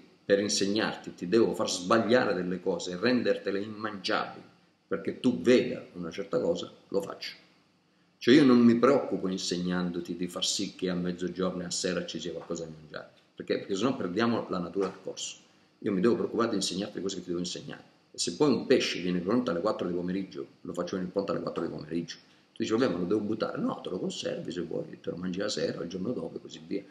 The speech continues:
Ma non far conto sul fatto che è mezzogiorno e sera avrai da mangiare ciò che hai cucinato, perché non è così. Anche perché se ti insegno a fare un soffritto, poi cosa fai? Ti mangi il soffritto?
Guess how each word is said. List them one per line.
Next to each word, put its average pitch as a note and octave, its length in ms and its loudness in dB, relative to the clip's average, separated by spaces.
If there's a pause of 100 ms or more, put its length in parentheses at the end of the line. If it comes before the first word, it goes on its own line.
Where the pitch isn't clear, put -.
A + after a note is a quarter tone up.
(160)
Ma G2+ 160 2
non C#3 280 2
far - 480 -2
conto E3+ 420 -2
sul F2+ 200 -6
fatto B2 420 -6
che G#2+ 80 -4
è - 20 -4
mezzogiorno - 680 -6 (120)
e - 60 -10
sera - 440 -2 (480)
avrai F#2+ 340 4
da F2+ 80 -2
mangiare A2+ 640 0
ciò - 200 0
che G2+ 120 -2
hai F#2 80 -2
cucinato, F2 500 -6
perché - 160 -6
non A2+ 100 -2
è A2 60 -2
così. G2+ 280 -4 (200)
Anche F#2 160 -2
perché F#2+ 180 -4
se F#2+ 160 -2
ti - 60 -6
insegno A2 260 2
a G2+ 40 0
fare A#2 120 4
un A2+ 80 0
soffritto, - 360 -4
poi F#2 120 -8
cosa E2 140 -8
fai? - 120 -6
Ti D#2+ 80 -8
mangi E2 200 -6
il E2+ 60 -12
soffritto? - 720 -6